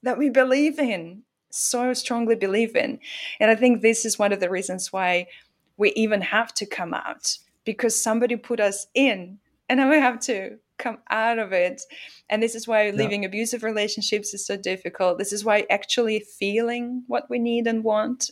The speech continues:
Speaker 1: is so difficult. Am I hungry? What kind of career wanna have?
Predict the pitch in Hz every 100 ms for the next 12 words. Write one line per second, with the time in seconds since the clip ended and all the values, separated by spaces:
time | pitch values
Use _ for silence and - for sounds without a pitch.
0 | - - 247 208 220 214 - 202 190 -
1 | 226 269 - 262 233 - - - - 208
2 | 220 240 254 254 233 202 214 175 165 -
3 | 160 165 - -